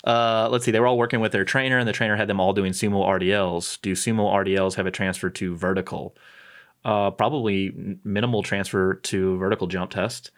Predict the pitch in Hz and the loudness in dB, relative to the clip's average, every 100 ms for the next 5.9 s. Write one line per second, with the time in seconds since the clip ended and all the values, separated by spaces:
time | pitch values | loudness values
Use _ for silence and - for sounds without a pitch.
0 | - - _ _ 107 98 92 90 95 - | -20 -20 _ _ -4 -2 -2 -4 -8 -14
1 | _ 101 101 95 90 - - 101 92 _ | _ -6 -4 -4 -6 -6 -2 -2 -2 _
2 | _ 107 107 - 101 98 95 98 98 - | _ -2 -2 -2 -4 -2 -2 0 -2 -2
3 | 92 92 101 _ 95 87 95 90 92 87 | -2 0 -4 _ -6 -4 -6 -6 -6 -2
4 | 98 117 95 92 95 92 - 87 87 87 | -2 -2 -2 -6 -4 -6 -6 -6 -4 -4
5 | 80 - - - - _ 98 90 85 | -6 -14 -20 -20 -20 _ -2 -2 -2